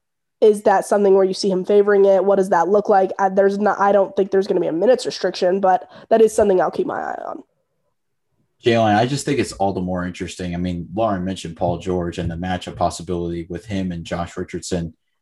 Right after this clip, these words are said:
Speaker 2: Given what we saw from Paul George last season, we know he was not the same player that he was when he was in Indiana, even Oklahoma State too, where he was in the M V P conversation.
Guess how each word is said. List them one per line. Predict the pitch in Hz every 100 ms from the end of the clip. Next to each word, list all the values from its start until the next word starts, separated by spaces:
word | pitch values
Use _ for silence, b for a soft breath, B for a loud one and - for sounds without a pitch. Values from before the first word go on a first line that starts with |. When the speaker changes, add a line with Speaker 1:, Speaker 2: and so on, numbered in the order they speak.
| _ _ _ _ _ _ -
Speaker 2:
Given | 131 147 160
what | 113
we | 104
saw | - 98
from | 95 90
Paul | 98 95
George | 90 92 87
last | 92 90 -
season, | 92 92 90
we | 120 143
know | 107 98
he | 98 90
was | 90 90
not | 90 92 90
the | 87
same | 92 87
player | - 90 92
that | 87 87
he | 92
was | 85 92 87
when | 87
he | 92
was | 90 87
in |
Indiana, | 90 90 90 87 90 90 87 _ _ _ _ _ _
even | 117 127 104
Oklahoma | 120 117 104 92
State | 120 104 -
too, | -
where | 123 95
he | 110
was | 95
in | 95
the | 92 98
M |
V | 98 90
P | 139
conversation. | - 135 98 - 90 90 87